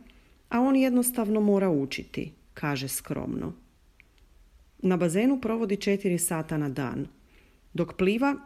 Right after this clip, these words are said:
razmišlja o obavezama, o školi, malo pjeva u sebi. Naravno, razmišlja i o tehnici plivanja.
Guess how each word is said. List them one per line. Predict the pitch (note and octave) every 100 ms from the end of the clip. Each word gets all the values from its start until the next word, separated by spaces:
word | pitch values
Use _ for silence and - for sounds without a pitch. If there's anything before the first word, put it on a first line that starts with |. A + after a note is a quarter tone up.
| -
razmišlja | F#3 F#3 E3+ D#3+ E3+ D3+
o | D3
obavezama, | F3 G#3 A#3 A#3+ A#3 A#3+ A3+ A3+ -
o |
školi, | D#3 - - G3 G#3 A3 G#3+ - - _ _ -
malo | C4 A#3+ G#3+
pjeva | G3+ E3 C#3+
u | D#3
sebi. | - - C#3+ C3 C3+ - - - _ -
Naravno, | F3+ F3 D#3+ D#3
razmišlja | D#3+ D#3+ F3 G3 G3+ G3+
i | G3+
o | G3
tehnici | G3+ F3+ E3+ D3+ -
plivanja. | - D3 C#3 - - D3